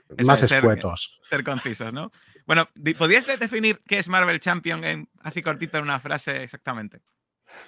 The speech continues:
Speaker 2: Ostras, esta pregunta me la han hecho muchas veces y siempre la lío. A ver, Marvel Champions es un L C G, un juego de cartas vivo. ¿Y esto qué significa? Pues un juego que va evolucionando porque cada cierto tiempo van sa-, van sacando,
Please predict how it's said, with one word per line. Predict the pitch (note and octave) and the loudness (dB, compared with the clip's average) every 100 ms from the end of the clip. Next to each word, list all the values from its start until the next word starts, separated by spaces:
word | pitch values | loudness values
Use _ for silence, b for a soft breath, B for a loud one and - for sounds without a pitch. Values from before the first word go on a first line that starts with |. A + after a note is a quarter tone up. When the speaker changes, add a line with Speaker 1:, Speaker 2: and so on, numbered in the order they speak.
| - | -8
Speaker 2:
Ostras, | - A#2+ G#2+ | 4 6 6
esta | G#2 B2+ | 6 6
pregunta | C3+ C#3+ C#3 | 8 8 8
me | |
la | C3+ | 10
han | C3 | 8
hecho | C3 C#3 | 8 6
muchas | B2+ B2 | 8 8
veces | C3 C#3+ B2+ | 8 6 6
y | |
siempre | C3 A#2+ A2+ | 6 6 6
la | G#2+ | 6
lío. | A#2 G#2+ | 4 6
A | |
ver, | B2+ G#2+ B B B | 6 4 B B B
Marvel | C#3+ D#3+ D3+ | 10 12 12
Champions | E3+ F3+ E3+ | 10 10 8
es | D#3 | 8
un | D3+ | 8
L | C#3 C3 | 10 8
C | C3+ | 8
G, | - A3+ B3 _ _ - | 10 10 8 _ _ 0
un | C#3 C3+ | 4 6
juego | D3+ C#3+ C#3 C3 B2+ B2+ | 10 12 12 12 12 12
de | B2 | 10
cartas | C#3 B2+ C3 B2 A#2+ | 8 10 8 8 6
vivo. | F3 F#3 C#4+ - _ - | 8 8 6 2 _ 2
¿Y | A#2+ | 6
esto | C3 D#3 | 8 8
qué | C#3 | 6
significa? | D3 C#3+ D#3 E3 C3+ | 8 6 8 8 8
Pues | B2 A2+ | 8 6
un | B2+ | 4
juego | - C#3 C3+ | 6 6 8
que | |
va | B2+ C3 | 8 10
evolucionando | C3+ B2+ B2+ B2 C3 D3 D3 C3 A#2+ A2+ G#2 G2+ | 10 8 8 8 8 10 12 12 12 10 6 4
porque | A#2+ A2 A2+ | 4 4 6
cada | A#2 A2 | 6 6
cierto | B2+ A#2+ C3 | 6 6 6
tiempo | B2+ B2+ B2+ | 6 8 8
van | B2+ A#2+ | 8 8
sa-, | B2+ A#2+ A2+ G#2+ | 6 8 6 4
van | A2 A#2+ | 2 2
sacando, | - B2+ B2+ C3 C3 A#2+ G#2+ G#2 | 4 6 8 10 10 10 8 4